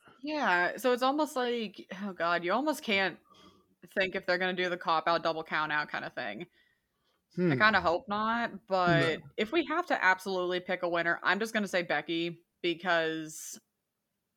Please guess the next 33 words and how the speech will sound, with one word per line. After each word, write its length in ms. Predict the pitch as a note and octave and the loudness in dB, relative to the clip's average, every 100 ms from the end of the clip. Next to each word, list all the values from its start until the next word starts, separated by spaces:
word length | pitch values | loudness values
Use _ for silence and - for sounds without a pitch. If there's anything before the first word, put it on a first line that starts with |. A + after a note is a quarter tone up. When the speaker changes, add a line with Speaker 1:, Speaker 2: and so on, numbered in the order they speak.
| _ _ _ _ _ _ _ _ _ _ | _ _ _ _ _ _ _ _ _ _
Speaker 1:
<sighs> 1160 | G3+ - - - - _ _ _ _ _ _ - | -10 -10 -12 -16 -20 _ _ _ _ _ _ -14
I'm 80 | F#3+ | -6
trying 200 | F3+ E3 | -4 -4
to 40 | |
come 160 | E3+ E3 | -6 -10
up 120 | D#3+ | -8
with 100 | E3+ | -8
a 60 | |
reason 400 | E3 E3 F3 E3 | -8 -8 -8 -10
besides 320 | E3+ E3+ E3 F3 | -8 -4 -2 0
I 40 | |
just 160 | G3 A3 | -2 0
don't 120 | A3 | 0
want 140 | C#3+ | -2
Charlotte 320 | G3+ F#3 F3+ F3+ | 0 0 0 -2
to 60 | |
win. 280 | F3 E3+ E3+ | -2 -2 -4
Um, 640 | - F#3+ F#3+ F#3 F#3 F3+ | -2 0 2 0 -2 4
Speaker 2:
<laughs> 580 | F3 G3+ F3 C#3 - - | 10 12 12 10 4 4
Well, 320 | E3+ G3 A3 F3+ | 12 12 12 12
the, 380 | F#3+ A3+ A3 F#3 | 12 12 12 12
the, 460 | E3+ G3 F#3 D#3 D#3+ F3 | 12 12 12 6 8 10
the 40 | |
question 520 | E3 A3 G#3 - F3+ | 12 12 12 10 10
there 240 | F3 B3 E4+ | 12 12 12
is, 280 | D#3+ D3+ C#3+ | 12 12 12
does 200 | D#3 C#3+ | 12 12
Charlotte 460 | - F3 F3 F3+ | 12 12 12 12
actually 400 | D#3 D#3 D3+ D3 | 12 12 12 8
do 240 | D3+ C#3+ C#3+ | 10 12 12
her 160 | C#3+ | 12
job 440 | C3 F#3 A#3 G#3 D3+ | 12 12 12 10 6
then? 300 | G#2+ G2 | 2 0